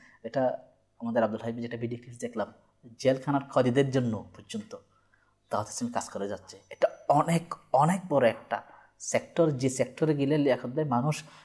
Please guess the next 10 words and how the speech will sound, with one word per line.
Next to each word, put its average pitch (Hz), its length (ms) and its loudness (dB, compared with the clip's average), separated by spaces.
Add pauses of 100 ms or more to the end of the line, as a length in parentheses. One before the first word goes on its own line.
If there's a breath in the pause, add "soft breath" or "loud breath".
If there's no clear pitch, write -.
(120 soft breath)
ওইখানে 151 300 2
যদি 156 160 2
ভালো 151 240 4
মানুষ 160 300 2
যায়, 139 200 4 (360 loud breath)
সেও 160 520 6
ওইখানে 156 380 2
ভিতরের 160 500 0
কার্যকলাপগুলো 127 840 4
দেখেই, 131 560 4